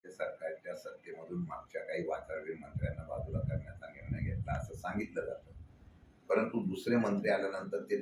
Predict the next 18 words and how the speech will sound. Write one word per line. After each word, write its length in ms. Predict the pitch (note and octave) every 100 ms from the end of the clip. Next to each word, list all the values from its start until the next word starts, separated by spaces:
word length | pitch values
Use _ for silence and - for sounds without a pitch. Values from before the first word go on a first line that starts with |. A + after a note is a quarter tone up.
| -
तशाच 300 | - A2 -
प्रकारचे 380 | - F#2+ G2
वातावरील 500 | F#2+ - - F2+ F2
राहतायत 540 | E2+ - - - - D#2+
याचं 280 | - C#3+ C#3
दुर्दैव 340 | - - -
आहे. 120 | - - - - - - - _ -
या 100 | B2
सरकारवरच 680 | - - - A#2+ B2 C3 A2
नियंत्रण 420 | G2 F#2+ G2 F2+
कोणाचं 400 | F2+ F#2+ - -
नाही. 160 | - - - - - - - -
ना 60 |
मुख्यमंत्री, 600 | G2 F#2+ - G#2+ G#2+ G#2+ G#2
उपमुख्यमंत्री 680 | G2+ G#2 G2+ - G2+ G2+
यांच्यामध्ये 500 | F#2 F2+ G2+ F#2+ G2
एकमत 340 | F#2+ - F2+ E2+
आहे 180 | E2+